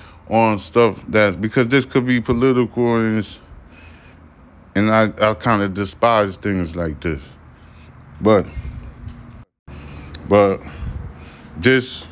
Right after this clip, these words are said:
caught my attention because of the fact that a president, a prime minister,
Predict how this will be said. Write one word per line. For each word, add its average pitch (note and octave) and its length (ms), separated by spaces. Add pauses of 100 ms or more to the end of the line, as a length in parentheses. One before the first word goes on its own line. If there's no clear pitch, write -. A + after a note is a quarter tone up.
(460)
caught B2 200
my A2 240
attention G#2 400
because F2 500 (680)
of E2+ 140
the E2 100
fact E2+ 440 (400)
that E2+ 300 (340)
a E2 60
president, F2 680 (140)
a E2+ 60
prime G#2 420
minister, E2 600